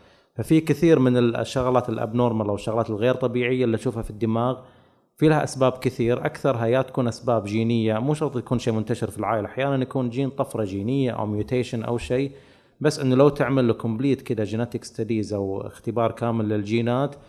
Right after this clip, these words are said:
تلاقي إنه في شيء غلط في الجينات. في سبب ثاني من الأسباب المنتشرة يسمونها ميتابوليك ديزيز أو مشاكل أيضية،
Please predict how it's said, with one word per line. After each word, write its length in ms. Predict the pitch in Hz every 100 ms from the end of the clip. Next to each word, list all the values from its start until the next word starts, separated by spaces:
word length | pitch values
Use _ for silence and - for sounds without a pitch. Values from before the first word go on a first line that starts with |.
| - _ -
تلاقي 240 | 135 139
إنه 160 | 135 123
في 220 | 123 147
شيء 360 | 135 135 139 127
غلط 260 | 127 120
في 60 | -
الجينات. 480 | 98 92 98 90 87 - _ _ _ -
في 140 | 160
سبب 240 | 165 165 156
ثاني 560 | - 151 151 131 131
من 100 | 135
الأسباب 320 | 120 120 131 123
المنتشرة 360 | 120 127 127
يسمونها 340 | 123 123 113 113
ميتابوليك 560 | 113 120 120 113 107
ديزيز 400 | 107 104 123 123
أو 180 | 113 107
مشاكل 440 | 104 120 113 120
أيضية، 540 | 110 107 107 98 90